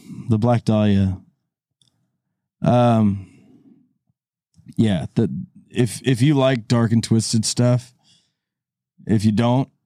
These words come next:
don't. But if you do, do. Faster Horses main stage in twenty twenty-two would be tight. Would,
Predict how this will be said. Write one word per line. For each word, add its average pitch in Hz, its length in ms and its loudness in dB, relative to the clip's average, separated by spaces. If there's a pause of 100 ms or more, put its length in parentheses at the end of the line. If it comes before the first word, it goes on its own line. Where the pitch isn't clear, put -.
(180)
don't. 104 340 0 (260)
But 104 220 2
if 98 120 -2
you 107 60 2
do, 113 400 2 (340)
do. 101 440 0 (680)
Faster 156 420 0
Horses 151 400 0
main 131 260 2
stage 147 280 -2
in 131 100 0
twenty 131 240 0
twenty-two 123 680 0 (500)
would 120 180 0
be 131 120 0
tight. 165 420 0 (1120)
Would, 131 720 0